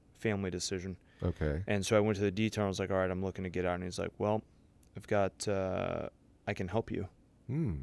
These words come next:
Speaker 1: but you gotta meet me halfway."
Speaker 2: Ooh.
Speaker 1: I knew exactly where he was gonna send me.
Speaker 2: <laughs> Which was?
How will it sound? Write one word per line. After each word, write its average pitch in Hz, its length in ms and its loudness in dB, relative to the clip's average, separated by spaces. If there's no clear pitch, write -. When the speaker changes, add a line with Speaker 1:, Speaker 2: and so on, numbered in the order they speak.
Speaker 1:
but 110 140 0
you 101 80 -2
gotta 87 200 0
meet 90 160 -2
me 90 100 -4
halfway." 92 480 -4
Speaker 2:
Ooh. 127 560 -2
Speaker 1:
I 95 100 0
knew 92 160 0
exactly 85 440 0
where 85 120 -4
he 85 60 -2
was 85 100 -6
gonna - 160 -10
send - 240 -8
me. - 180 -10
Speaker 2:
<laughs> - 480 -14
Which 80 260 0
was? 87 480 2